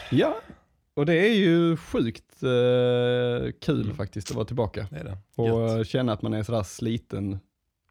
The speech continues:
Speaker 1: Och
Speaker 2: Ja.
Speaker 1: gott trött i både ben och, ja, hela kroppen nu för
Speaker 2: Mm.
Speaker 1: tillfället faktiskt.
Speaker 2: Vet du hur länge sedan det var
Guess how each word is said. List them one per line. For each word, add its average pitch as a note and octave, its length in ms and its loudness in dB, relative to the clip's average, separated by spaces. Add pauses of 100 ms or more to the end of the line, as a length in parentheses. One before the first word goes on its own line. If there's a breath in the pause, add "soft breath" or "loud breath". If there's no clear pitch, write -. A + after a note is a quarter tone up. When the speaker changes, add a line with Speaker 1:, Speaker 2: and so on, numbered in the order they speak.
(360 soft breath)
Speaker 1:
Och G#2+ 160 0
Speaker 2:
Ja. G#2 300 -2 (520 soft breath)
Speaker 1:
gott C3 480 -2
trött C#3 540 0
i A2+ 180 0
både A#2 220 2
ben G#2+ 400 0
och, G#2+ 300 -4 (760 loud breath)
ja, A2 160 0
hela G#2 280 0
kroppen G2+ 420 -2
nu - 0 -
för A2+ 60 0
Speaker 2:
Mm. G2+ 140 -6 (200)
Speaker 1:
tillfället G2+ 200 -6
faktiskt. - 400 -14 (300 loud breath)
Speaker 2:
Vet B2 300 0
du E3+ 80 0
hur D#3+ 100 2
länge C3+ 240 -2
sedan G#2+ 180 -4
det A2 80 -2
var G2+ 340 -2